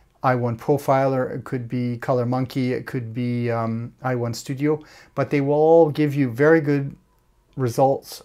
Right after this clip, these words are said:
on a monitor calibration. The only big difference is that you lose your advantages of having Palette Master Element working at a ten bit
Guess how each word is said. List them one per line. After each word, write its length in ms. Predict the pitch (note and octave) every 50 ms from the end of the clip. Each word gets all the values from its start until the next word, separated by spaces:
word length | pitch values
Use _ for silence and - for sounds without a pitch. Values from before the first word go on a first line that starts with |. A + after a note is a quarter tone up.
| _ -
on 140 | C3 B2 A#2+
a 60 | A#2
monitor 480 | A#2+ B2 C3+ D3 D3+ D3 - - C3
calibration. 760 | A#2 - C#3+ B2+ A#2 A#2 A2 C3 C3 C#3 B2+ - - A#2+ A2 - - - - - _ _ -
The 120 | - C#3+ -
only 340 | - E3+ E3 D#3+ D3+ C#3+ B2+
big 280 | A#2+ C3+ E3+ F#3+ G3
difference 420 | G3 E3 B2+ - C#3 A#2+ A2+ - C3
is 280 | A#2+ A#2 B2 A#2 - -
that 240 | A3+ - C3 A#2+ -
you 120 | C#3 B2+
lose 280 | B2 C#3 C#3+ D3 C#3 C#3+
your 160 | C3+ A#2 A#2
advantages 680 | A2+ - C#3 C#3 D3 D3 C#3+ F3+ D#3 C#3 C#3+ D3 C#3 D3
of 220 | - - C#3 A#2
having 480 | - C3 B2+ B2+ A#2+ B2+ B2+ B2 A2+ - - - _ _ _ _ _ -
Palette 300 | - D3 D3 D3 - -
Master 480 | C#3+ C3+ C3 B2 - - C3+ - - -
Element 460 | D3 D3+ E3 D#3 C3+ A#2+ A2+ A2+ - -
working 520 | C3 B2 A#2+ A#2+ - C3+ B2 B2 B2 - _ _ -
at 180 | B2+ A#2+ A#2 A#2
a 80 | A2+ A2
ten 380 | - - - D3+ C#3 C3+ B2
bit 240 | A#2+ B2 A#2+ -